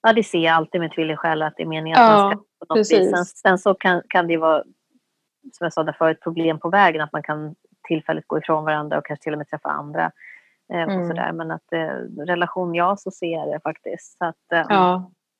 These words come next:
Speaker 1: det kan ju
Speaker 2: precis.
Speaker 1: hända att hon kanske inte tidigare har mött någon själslig relation och att det här är en själslig relation, därav att hon känner den, att det är en sån otroligt speciell energi. Jag vet inte riktigt vad hon har levt i för relationer innan, men att det kan
Speaker 2: Just
Speaker 1: vara
Speaker 2: det.
Speaker 1: att känner skillnad, att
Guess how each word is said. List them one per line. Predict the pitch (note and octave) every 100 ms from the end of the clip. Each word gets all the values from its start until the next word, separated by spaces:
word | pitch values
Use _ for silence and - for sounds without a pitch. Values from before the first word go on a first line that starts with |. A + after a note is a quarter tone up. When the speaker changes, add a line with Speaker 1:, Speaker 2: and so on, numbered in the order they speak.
| - - -
Speaker 1:
det |
kan | F#3+ B3
ju | B3
Speaker 2:
precis. | D#4+
Speaker 1:
hända | C4+ B3
att | A#3+
hon | A#3+ G#3+
kanske | G#3+ A3
inte | G3+ -
tidigare | G#3 F3+ F3 F3 E3+
har | E3 F#3 F3+ F3+
mött | F3 F3+ E3+ -
någon | E3+ F3+
själslig | A#3 G3 - C#4
relation | D4+ C#4+ - D#3 D#3
och | D#3+
att |
det | F3
här | F3 F3+
är |
en | E3
själslig | - F3 - G#3
relation, | G#3+ G#3+ F3+ E3+
därav | F#3 F#3
att | F3
hon | E3+
känner | - E3 D#3+
den, | D#3+ D#3 D#3+ _ _ _ _ _ _ F3
att | E3
det | E3+
är |
en |
sån | E3 E3+ D#3+
otroligt | - D#3+ D#3+
speciell | - E3 - G3+ A3+
energi. | A3+ G#3+ - D3+
Jag |
vet | F#3 G3
inte | F#3
riktigt | E3+ E3
vad | E3
hon | D#3+ D#3+
har | D#3+
levt | D#3+ - E3
i |
för | - E3+
relationer | D#3+ E3 F3 E3+ E3+
innan, | F3 G3 F3+ D#3+
men | D#3+
att | E3
det | F3
kan | A#3
Speaker 2:
Just | G#3 D#3 - -
Speaker 1:
vara | -
Speaker 2:
det. |
Speaker 1:
att | - _ _ _
känner | A3 G3+
skillnad, | G3+ G#3+ F#3 A3
att | F#3+